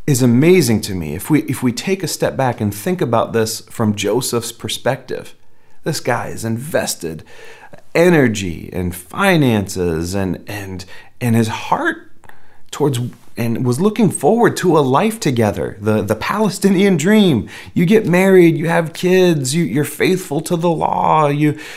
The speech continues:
you are obeying God's command to be fruitful and multiply and living in the land of Israel. And,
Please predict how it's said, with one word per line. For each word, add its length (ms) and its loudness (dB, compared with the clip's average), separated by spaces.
you 280 6
are 480 4
obeying 480 6
God's 300 4
command 720 2
to 80 2
be 220 2
fruitful 680 2
and 140 6
multiply 880 2
and 200 4
living 360 6
in 120 6
the 100 6
land 300 4
of 120 0
Israel. 640 4
And, 180 0